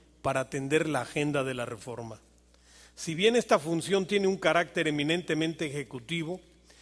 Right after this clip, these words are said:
no es posible concebir una reforma exitosa sin la necesaria participación de los poderes legislativo y judicial.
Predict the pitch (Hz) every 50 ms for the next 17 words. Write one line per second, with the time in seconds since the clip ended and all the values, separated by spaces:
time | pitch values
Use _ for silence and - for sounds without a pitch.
0 | - - - _ - 147 180 220 214 - - 226 - - 220 214 226 220 202 -
1 | - 175 170 156 160 165 156 180 190 190 190 185 180 165 160 147 127 160 175 175
2 | 175 170 160 143 - - - 139 120 - 180 180 165 - - 190 185 - - -
3 | - - - - _ - - - - 160 156 151 151 143 143 143 135 - 156 131
4 | - 185 180 180 180 175 - - 160 143 - 147 127 - 143 - 143 135 - -
5 | 165 165 160 156 147 135 - - - 131 131 151 156 156 147 - - - - -
6 | - - - 143 127 127 - - 131 113 123 123 113 - 175 160 160 151 175 175
7 | - - - - - 147 131 - - 127 117 113 113 - 131 113 113 113